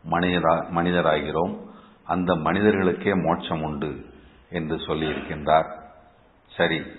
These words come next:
சப்தம் என்றால் என்ன, தோற்றம் என்றால் என்ன? சப்த பிரம்மம், நாத பிரம்மம் என்று சொல்வார்கள். நாதாந்தம் என்று வேதாந்த முடிவை குறிக்கிறதாக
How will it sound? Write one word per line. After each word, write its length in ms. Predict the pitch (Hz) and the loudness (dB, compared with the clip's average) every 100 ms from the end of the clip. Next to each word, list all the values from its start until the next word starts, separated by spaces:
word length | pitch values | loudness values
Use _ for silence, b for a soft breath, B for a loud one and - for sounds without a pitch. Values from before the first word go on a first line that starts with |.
| - | -6
சப்தம் 440 | 82 80 82 113 107 | -2 -2 2 2 4
என்றால் 360 | 92 90 90 | 4 6 4
என்ன, 440 | 85 82 87 98 - - - | 4 0 -2 -4 -8 -16 -20
தோற்றம் 480 | - 90 92 - 90 | 0 2 2 0 -2
என்றால் 320 | 80 78 80 | -2 0 0
என்ன? 400 | 76 71 73 71 - - - B B _ - | 0 -4 -6 -8 -12 -20 -20 B B _ -6
சப்த 340 | 87 80 87 | -6 -2 -2
பிரம்மம், 600 | 85 - 82 82 82 80 73 - - | -2 0 -2 0 -2 -2 -6 -12 -14
நாத 380 | 82 80 87 90 | -2 6 6 6
பிரம்மம் 720 | 80 - 80 78 78 73 71 - - | 0 -2 -6 -4 -6 -6 -10 -18 -14
என்று 260 | 85 76 | -10 -10
சொல்வார்கள். 720 | 73 78 76 76 73 78 - - - b b b b b b b b _ _ _ 78 | -8 -8 -2 -2 0 -4 -6 -12 -20 b b b b b b b b _ _ _ -6
நாதாந்தம் 840 | 80 87 95 98 95 90 95 82 - - | 2 4 6 6 6 6 2 0 -4 -8
என்று 720 | 92 85 76 92 82 67 - - - 80 | -4 -4 -2 0 0 -2 -10 -18 -20 -4
வேதாந்த 600 | 85 92 92 90 87 87 | 2 4 4 4 2 -2
முடிவை 540 | 80 85 82 82 - - | -2 -2 -2 -4 -6 -8
குறிக்கிறதாக 880 | 82 - 82 73 73 71 76 69 | -8 -6 -4 -2 -2 -2 -6 -8